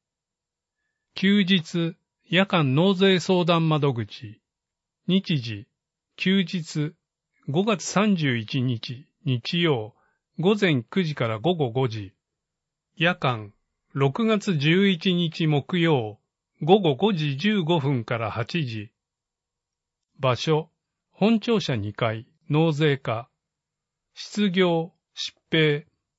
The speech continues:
事業不振などにより納税が困難な場合は、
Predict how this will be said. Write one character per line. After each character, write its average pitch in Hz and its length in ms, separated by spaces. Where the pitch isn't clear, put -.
事 135 200
業 208 260
不 - 100
振 156 240
な 143 120
ど 139 120
に 117 140
よ 110 120
り 107 220
納 175 220
税 196 240
が 180 160
困 196 300
難 135 180
な 110 100
場 113 240
合 113 160
は、 110 220